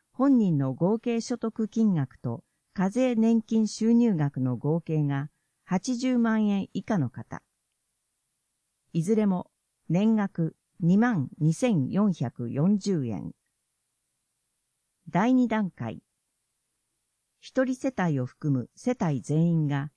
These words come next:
住民税非課税で、本人の合計所得金額と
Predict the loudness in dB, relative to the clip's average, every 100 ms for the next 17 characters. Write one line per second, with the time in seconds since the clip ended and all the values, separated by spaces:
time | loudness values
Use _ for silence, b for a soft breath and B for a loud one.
0 | _ _ _ -10 -2 2 4 4 2 0
1 | -4 -4 -2 -2 0 -4 -6 -12 -14 _
2 | _ _ _ _ _ 0 4 4 4 2
3 | 0 0 -2 0 -2 -2 -4 -6 -8 -4
4 | 0 2 0 -4 _ -8